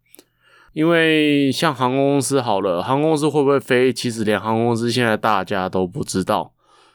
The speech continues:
旅行社就更不可能会知道。签证的开放，哦，观光签证绝对是最后一个，哦，因为它的人数最大，那门槛最低，哦，所以考量到经-，考量到需-，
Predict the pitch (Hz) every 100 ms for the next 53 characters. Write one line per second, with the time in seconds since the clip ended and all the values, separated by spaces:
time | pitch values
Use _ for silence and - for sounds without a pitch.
0 | _ - 101 98 107 127 98 110 98 117
1 | 92 110 - 101 95 101 92 92 95 78
2 | _ _ _ _ _ _ _ _ - -
3 | 185 190 196 147 131 120 143 139 139 135
4 | 92 - _ 107 95 - 156 151 151 151
5 | 156 _ - 139 143 143 101 113 120 110
6 | 110 123 92 104 98 - 73 - _ _
7 | _ _ _ _ - 117 - 135 151 135
8 | 143 120 117 113 120 123 104 98 - _
9 | _ _ _ _ _ - 113 107 104 101
10 | 104 95 101 101 _ _ _ _ _ _
11 | - - - - 127 143 123 113 104 87
12 | _ _ - 117 113 120 123 131 147 139
13 | 131 117 120 113 123 - _ - 123 135
14 | 165 180 170 143 -